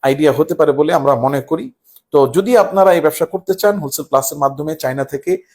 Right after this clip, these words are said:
কিচেন এবং ডাইনিং প্রোডাক্টগুলো আনতে পারেন, ব্যবসা করতে পারেন। হোলসেল প্লাস আপনার সহযোগী হোক, হোলসেল প্লাসের আইডিয়া আপনাদের জন্য উপকারী হোক, এই কামনা করি।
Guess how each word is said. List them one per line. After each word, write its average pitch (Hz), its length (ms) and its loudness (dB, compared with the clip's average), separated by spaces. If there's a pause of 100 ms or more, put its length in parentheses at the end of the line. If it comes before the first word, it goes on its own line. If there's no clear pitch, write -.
(200)
কিচেন 165 240 -4
এবং 135 200 -2
ডাইনিং 127 300 -2
প্রোডাক্টগুলো 131 500 -2
আনতে 123 280 -4
পারেন, 156 280 -2
ব্যবসা 131 240 -2
করতে - 280 -6
পারেন। 185 240 2 (320)
হোলসেল 139 300 0
প্লাস 147 300 2
আপনার 139 240 -6
সহযোগী 147 460 -2
হোক, 190 200 0
হোলসেল 151 300 -4
প্লাসের 180 360 0 (360)
আইডিয়া 156 360 2
আপনাদের 139 300 -4
জন্য 139 180 -8
উপকারী 170 340 -2
হোক, 190 160 -2 (160)
এই 156 180 0 (180)
কামনা 175 280 -2
করি। 202 220 -2